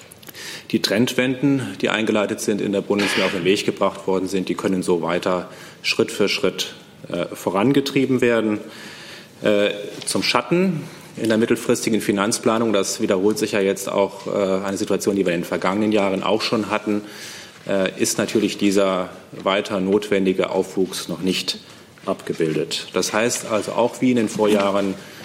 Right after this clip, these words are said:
werden wir weiter dafür kämpfen und uns einsetzen müssen, dass die Verabredungen auch aus dem Koalitionsvertrag eingehalten werden, dass frei werdende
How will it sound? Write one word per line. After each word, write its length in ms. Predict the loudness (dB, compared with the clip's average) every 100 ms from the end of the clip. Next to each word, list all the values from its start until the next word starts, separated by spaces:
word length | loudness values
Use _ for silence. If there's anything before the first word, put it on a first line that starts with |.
| -18 -8 -2
werden 160 | 2 2
wir 100 | 4
weiter 220 | 2 2
dafür 440 | 0 0 2 0 -2 -14 -18 -16 -2
kämpfen 640 | 0 0 2 2 2 0
und 140 | -2
uns 140 | -2 -2
einsetzen 560 | 0 2 2 2 2
müssen, 420 | 4 4 2 0 -2 -12 -16 -18 -12 0
dass 420 | 0 2 -2 0
die 120 | 0
Verabredungen 580 | 2 0 0 2 2 0
auch 480 | 0 0 -2 -14 -10
aus 120 | -8
dem 100 | -6
Koalitionsvertrag 1120 | 0 0 2 0 0 0 0 0 0 -2 -8 -4
eingehalten 640 | 0 0 2 0 2 2
werden, 380 | 4 4 2 -2 -4 -14 -16 -10
dass 300 | -2 -2 -2 -6
frei 440 | -10 -4 0 2 4
werdende 580 | 4 4 4 4 2